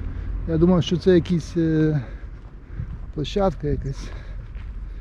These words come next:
Ну, ви знаєте, я не чув про успіхи староконстантинівського футболу.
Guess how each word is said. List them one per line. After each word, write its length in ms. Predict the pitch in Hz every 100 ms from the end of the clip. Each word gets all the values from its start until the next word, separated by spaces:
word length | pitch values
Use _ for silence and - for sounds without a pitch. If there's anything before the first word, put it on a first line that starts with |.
| - - - - - - - - 214
Ну, 160 | 254
ви 200 | 208 196
знаєте, 380 | 196 240 208 196
я 300 | 190 208 196
не 120 | 196
чув 260 | - 226 160
про 200 | 170 170
успіхи 720 | 165 170 - 135 165 151 151
староконстантинівського 840 | - 165 151 175 147 180 151 180
футболу. 640 | 139 185 208 262 196 156